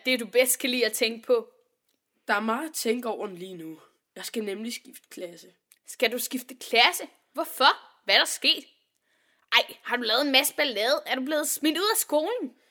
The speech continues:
Speaker 2: Hvorfor tror du, jeg har lavet ballade? Jeg laver altså ikke ballade.
Speaker 1: Ja, ja, Viggo. Den er god med dig.
Speaker 2: Hvad mener du?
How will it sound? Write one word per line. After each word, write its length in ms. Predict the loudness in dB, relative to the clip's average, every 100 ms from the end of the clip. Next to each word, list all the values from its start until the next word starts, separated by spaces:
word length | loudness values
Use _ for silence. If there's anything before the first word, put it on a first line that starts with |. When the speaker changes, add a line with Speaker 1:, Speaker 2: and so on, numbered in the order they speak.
| _ _ -6
Speaker 2:
Hvorfor 160 | -2
tror 320 | 0 2 4 4
du, 60 |
jeg 160 | 2 2
har 60 |
lavet 240 | 2 0 -2
ballade? 580 | -4 -2 0 2 0 -4 _ _ _ -12
Jeg 80 |
laver 240 | 2 4 4
altså 220 | 0 -2
ikke 200 | -4 0
ballade. 560 | 0 0 -6 -4 -4 -6 -18 -20 _ 0
Speaker 1:
Ja, 180 | 2 4
ja, 320 | 2 0 -4 -8
Viggo. 220 | -16 -18 _ 6
Den 200 | 6 6
er 80 |
god 220 | 4 2 2
med 100 | -2
dig. 260 | -2 -4 _ _ -4
Speaker 2:
Hvad 100 | -2
mener 420 | 0 -2 0 0
du? 140 | 0